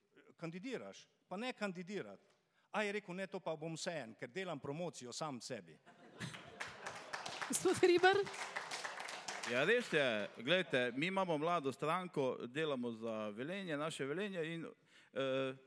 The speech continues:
Speaker 3: takole smo medijsko izpostavljen, da, eh, oglašujemo naše ideje. Eh, če bi kandidirali samo za mestni svet, nas pa ne bi noben niti povohal. Samo za to.
Speaker 2: Dobro,
Speaker 1: No.
Speaker 2: prav, hvala lepa.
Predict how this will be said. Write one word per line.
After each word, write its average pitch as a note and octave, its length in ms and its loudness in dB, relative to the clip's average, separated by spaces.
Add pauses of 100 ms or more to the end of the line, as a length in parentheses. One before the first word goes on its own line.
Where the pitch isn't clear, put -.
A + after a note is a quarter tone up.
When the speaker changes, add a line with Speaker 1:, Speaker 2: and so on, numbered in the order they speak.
(380)
Speaker 3:
takole E3 320 0
smo D3 140 -8
medijsko D#3 560 -2
izpostavljen, D#3 760 -2
da, D3 400 4
eh, C#3+ 300 2
oglašujemo D3+ 680 0
naše D#3 340 2
ideje. D#3+ 400 2 (280)
Eh, C#3 400 2
če - 180 -8
bi C#3 140 -4 (360)
kandidirali D3+ 720 2
samo F3 300 0
za D#3 120 0
mestni E3 340 -4
svet, E3+ 360 -2
nas C#3 280 -2
pa C#3+ 260 -2
ne D#3 160 0
bi C#3 120 0
noben D3+ 320 0
niti C3 200 -6
povohal. G#2+ 460 -4 (300)
Samo D#3 200 -4
za A#2 100 -4
to. A2 240 -2 (440)
Speaker 2:
Dobro, A3+ 480 6
Speaker 1:
No. G3 60 4
Speaker 2:
prav, C4 220 8
hvala A#3+ 300 10
lepa. B3 300 8